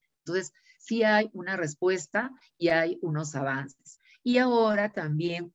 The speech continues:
últimamente, tenemos una última modificación en la legislación peruana, que es importante, donde se dice que en la violación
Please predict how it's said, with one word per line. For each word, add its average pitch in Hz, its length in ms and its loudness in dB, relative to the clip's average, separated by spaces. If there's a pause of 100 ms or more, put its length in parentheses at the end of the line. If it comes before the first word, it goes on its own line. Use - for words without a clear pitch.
(140)
últimamente, 165 920 -2
tenemos 156 360 -4
una 156 180 -2
última 214 500 2
modificación 165 800 -4
en 165 60 -8
la 147 160 -2
legislación 147 540 -6
peruana, 165 560 -2 (560)
que 160 100 -2
es 151 120 -2
importante, 196 800 -4 (480)
donde 190 240 2
se 180 140 -2
dice 208 280 2
que 226 140 2
en 214 80 0
la 190 100 2
violación 180 720 0